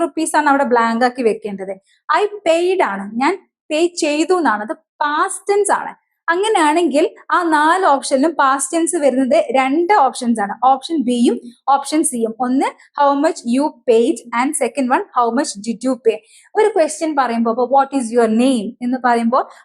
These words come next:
ആദ്യം എന്താണ് നമ്മൾ ക്വസ്റ്റ്യൻ ചോദിക്കുമ്പോൾ ക്വസ്റ്റ്യൻ വേർഡ് യൂസ് ചെയ്യണം. അപ്പൊ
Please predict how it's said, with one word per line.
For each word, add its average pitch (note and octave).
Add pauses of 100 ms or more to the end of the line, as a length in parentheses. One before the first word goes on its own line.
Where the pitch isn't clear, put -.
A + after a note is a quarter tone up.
(200)
ആദ്യം D#4+ (140)
എന്താണ് B3
നമ്മൾ A#3
ക്വസ്റ്റ്യൻ A#3
ചോദിക്കുമ്പോൾ A3
ക്വസ്റ്റ്യൻ C#4 (140)
വേർഡ് A#3+
യൂസ് G3+
ചെയ്യണം. F#3+
അപ്പൊ A3+